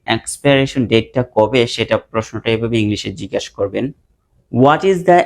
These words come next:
expiration date on this product? What is the expiration date on this product?"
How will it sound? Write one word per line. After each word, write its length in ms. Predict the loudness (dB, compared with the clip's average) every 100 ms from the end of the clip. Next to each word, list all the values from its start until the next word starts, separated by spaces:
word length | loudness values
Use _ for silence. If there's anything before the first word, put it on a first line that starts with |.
| 0
expiration 720 | -6 -2 2 6 4 4 2 2 4
date 380 | 4 4 0 -6 -18 _ _ _
on 140 | 4 6 6
this 120 | 2 0
product? 380 | 2 2 2 -4 -18 -20 _ _ _ _ _ _ _ _ _ _ _ _ 0 4
What 200 | 4 4 2
is 80 | 2 2
the 100 | 4 4 0 -4
expiration 760 | -2 -4 2 4 4 2 2 0 4 4
date 300 | 4 2 -4 0 4
on 80 | 6 4
this 120 | 2 0 0
product?" 380 | 4 4 0